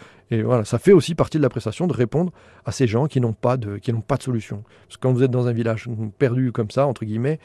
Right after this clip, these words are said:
c'est compliqué d'avoir une solution pour aller à la déchetterie ou pour, enfin, pour une personne âgée ou autre. Euh, voilà, c'est, voilà, ce côté social, peut-être, qui me tient à cœur, c'est, il m'est même arrivé de faire une prestation gratuite pour quelqu'un qui n'avait pas d'argent, enfin, qui était vraiment, euh,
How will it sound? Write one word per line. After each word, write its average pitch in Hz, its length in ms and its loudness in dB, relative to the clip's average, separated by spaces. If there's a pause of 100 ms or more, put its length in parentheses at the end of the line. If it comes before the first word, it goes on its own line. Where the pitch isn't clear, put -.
(260)
c'est - 160 -2
compliqué 123 420 0
d'avoir 123 200 6
une 113 80 0
solution 117 400 -4
pour 120 160 -4
aller 113 80 0
à 110 80 0
la 107 80 -2
déchetterie 117 560 -4
ou 117 40 -2
pour, 104 260 -8 (300)
enfin, 101 140 -10
pour 120 140 2
une 117 80 0
personne 113 300 -2
âgée 117 260 0
ou 107 180 0
autre. - 240 0
Euh, 98 420 -2
voilà, 92 280 -8
c'est, 98 260 -8 (220)
voilà, 120 100 -2
ce - 80 -10
côté 156 220 4
social, 160 420 0
peut-être, 143 300 -4
qui 123 80 -6
me 117 80 -4
tient 135 160 -6
à 117 60 -6
cœur, 165 280 -4
c'est, 120 140 -4
il 110 180 -4
m'est 113 100 0
même 139 140 6
arrivé 127 220 2
de - 40 -8
faire 123 100 -2
une 117 60 -2
prestation 117 360 -6
gratuite 110 320 -6
pour 117 100 -8
quelqu'un 117 240 -6
qui 117 100 -10
n'avait 107 200 -4 (420)
pas 139 140 8
d'argent, 127 320 4
enfin, 117 240 0
qui 110 260 -8
était 120 180 0
vraiment, 120 540 2
euh, 107 380 -4